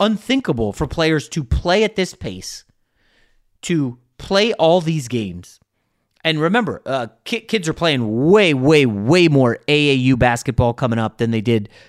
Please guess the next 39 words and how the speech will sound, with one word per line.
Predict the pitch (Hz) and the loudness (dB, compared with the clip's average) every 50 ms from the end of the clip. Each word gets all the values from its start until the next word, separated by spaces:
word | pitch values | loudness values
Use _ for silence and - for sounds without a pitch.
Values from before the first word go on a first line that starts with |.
| _ - - | _ -6 -4
back | 139 120 117 - | -2 -2 -2 -2
in | 127 120 | -2 -2
the | 123 120 120 | 0 0 0
eighties. | 117 113 113 107 113 110 107 101 - - - _ _ _ _ _ _ | -2 -2 -2 -4 -4 -6 -6 -6 -8 -12 -18 _ _ _ _ _ _
Uh, | - 104 104 98 95 - - | -10 -8 -8 -8 -10 -12 -8
a-, | 127 139 123 - | -8 -8 -6 -4
and | 131 135 131 131 | -4 -4 -2 -2
the | 127 | -2
nineties. | 123 117 113 110 107 107 110 107 98 - _ - | -2 -2 -2 -4 -4 -6 -8 -10 -10 -14 _ -10
G-, | 151 143 139 135 | -10 -10 -10 -8
the | 147 147 - 156 | -10 -8 -4 -2
A | 175 202 185 | -2 0 0
A | 170 | -2
U | 156 147 170 175 | -2 -2 -2 0
levels | 151 135 120 107 113 104 - | 2 0 0 0 -2 -4 -4
are | 113 98 - | -6 -8 -6
insane | - 147 127 117 - - 226 226 185 127 | -4 -4 -4 -4 -2 -2 -2 0 0 -2
right | 98 85 71 | -4 -6 -8
now. | - 85 82 - _ _ _ _ _ _ _ _ _ _ _ _ _ _ _ _ | -12 -14 -16 -18 _ _ _ _ _ _ _ _ _ _ _ _ _ _ _ _
And | - 160 | -6 -4
it's | 170 160 - | -4 0 0
almost | 214 226 254 254 202 | 0 2 2 0 0
like | 185 160 131 - | 0 -2 -2 -2
the | 143 | -4
bodies | 107 92 - 135 135 151 170 170 156 131 110 | -6 -2 -2 0 0 2 0 0 -2 0 0
are | 123 110 | 0 -2
breaking | 92 - - 101 110 135 156 156 - 156 135 131 113 | 0 -2 -2 0 2 2 0 0 0 -2 0 0 0
down | 123 123 123 131 127 123 117 | 0 0 0 0 0 0 0
earlier. | 104 135 208 226 170 101 82 - - - _ _ _ _ _ _ _ _ _ _ _ - | 2 2 0 0 0 -4 -8 -10 -16 -20 _ _ _ _ _ _ _ _ _ _ _ -4
And | 151 151 156 | -2 0 0
I'm | 165 170 | 0 -2
sorry, | - - - - 165 214 240 165 | -4 -4 -2 2 2 4 4 2
Charles | 110 - 123 113 101 95 | 0 -2 -2 -2 -2 -2
Barkley, | - 104 104 104 - 127 120 | -4 -4 -6 -4 -4 -4 -4
but | 113 117 | -4 -4
here's | - - - - 170 190 185 151 | -8 -10 -2 2 4 4 4 4
the | - 147 | 2 0
reality. | 127 135 131 147 156 160 147 104 90 90 - _ _ _ _ _ _ _ _ _ _ _ | 0 2 0 0 0 0 -4 -6 -8 -12 -20 _ _ _ _ _ _ _ _ _ _ _
Yes, | _ 113 101 104 135 165 160 107 - - - | _ -16 -8 -2 0 0 0 0 -4 -10 -16